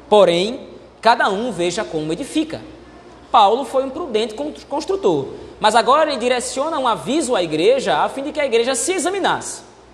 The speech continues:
Que cada membro na igreja de Corinto agora buscasse sondar o seu coração a fim de saber que tipo de construtor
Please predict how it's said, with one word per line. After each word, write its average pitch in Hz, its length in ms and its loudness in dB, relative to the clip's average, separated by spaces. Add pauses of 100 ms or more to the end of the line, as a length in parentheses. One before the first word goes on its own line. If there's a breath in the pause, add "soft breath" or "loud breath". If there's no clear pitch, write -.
(260 loud breath)
Que 285 100 -4
cada 381 320 4
membro 262 480 2
na 220 100 2
igreja 214 320 2
de 214 120 -4
Corinto 208 440 -2
agora 185 380 2
buscasse 220 480 -2
sondar 202 480 2
o 214 80 0
seu 208 220 -2
coração 196 480 -2
a 262 60 0
fim 269 140 -8
de 277 80 -8
saber 240 300 0
que 403 200 4
tipo 311 380 -2
de 370 80 -2
construtor 311 720 0